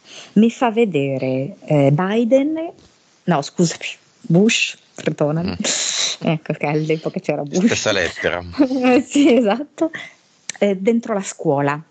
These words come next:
Speaker 1: con i bambini.
Speaker 2: Ah,
Speaker 1: Perché
Speaker 2: sì.
Speaker 1: il momento in cui sono state, mm, colpite le Torri Gemelle era lì, no?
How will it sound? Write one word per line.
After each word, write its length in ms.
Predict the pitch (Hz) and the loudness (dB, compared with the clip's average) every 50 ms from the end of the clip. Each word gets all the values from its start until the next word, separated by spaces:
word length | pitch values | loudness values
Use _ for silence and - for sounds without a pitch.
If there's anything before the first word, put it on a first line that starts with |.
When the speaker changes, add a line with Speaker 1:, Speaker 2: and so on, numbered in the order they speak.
| _ - | _ -2
Speaker 1:
con 160 | - 202 196 | 0 2 2
i 60 | 185 | 2
bambini. 680 | 175 170 165 160 151 147 143 139 139 139 139 143 147 151 _ _ - 110 113 | 2 0 -2 -4 -6 -6 -6 -8 -6 -6 -6 -6 -6 -8 _ _ -18 -10 -6
Speaker 2:
Ah, 180 | 127 117 117 | -4 -2 0
Speaker 1:
Perché 80 | 113 185 | -2 -2
Speaker 2:
sì. 320 | - - - 202 214 110 - - - 123 123 | -4 -6 -8 -6 -6 -8 -8 -6 -6 -4 -2
Speaker 1:
il 80 | 180 196 | 0 0
momento 500 | 196 190 196 208 220 226 226 _ - 226 | 2 2 2 0 0 -2 -6 _ -2 0
in 120 | 226 226 | 0 0
cui 180 | 226 - 240 233 | 0 0 -2 -4
sono 160 | - - 190 | -2 -4 -8
state, 380 | 190 - 214 196 - 180 175 - _ - - | -6 -4 -4 -2 -2 -2 -4 -6 _ -12 -8
mm, 220 | 156 165 165 151 147 | -4 0 0 0 0
colpite 340 | - 156 156 190 185 - | 0 0 0 0 0 0
le 60 | 147 151 | -2 0
Torri 220 | - 190 208 240 | 0 0 0 2
Gemelle 440 | 240 330 269 160 147 170 190 190 - | 2 2 2 2 2 2 0 0 0
era 200 | - 180 170 156 | 0 -2 -2 0
lì, 220 | 147 139 139 135 139 | -2 -4 -6 -6 -4
no? 240 | 147 175 220 294 | -4 -2 -2 -4